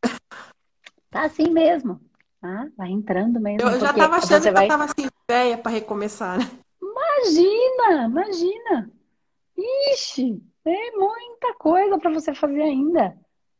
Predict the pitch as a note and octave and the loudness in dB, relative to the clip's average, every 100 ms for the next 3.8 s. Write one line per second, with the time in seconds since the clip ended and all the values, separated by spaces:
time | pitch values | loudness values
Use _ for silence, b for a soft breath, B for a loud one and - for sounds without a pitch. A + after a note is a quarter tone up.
0 | _ C#4 D4+ F4+ E4+ D4+ B3 A#3 B3 A#3 | _ 2 6 6 4 2 -2 -2 -6 -6
1 | A#3 A3 B3+ F#3+ F3+ G#3+ A3+ A3+ F#3+ A#3+ | -6 -2 -2 0 2 2 2 0 -4 -4
2 | C#4 B3+ - - B3+ B3+ A#3+ A3+ A#3+ B3 | -4 -6 -6 -2 0 0 0 -2 0 -2
3 | A3+ F#3+ F#3 - A3 F#3+ - - | -2 -4 -6 -8 -4 -4 -6 -20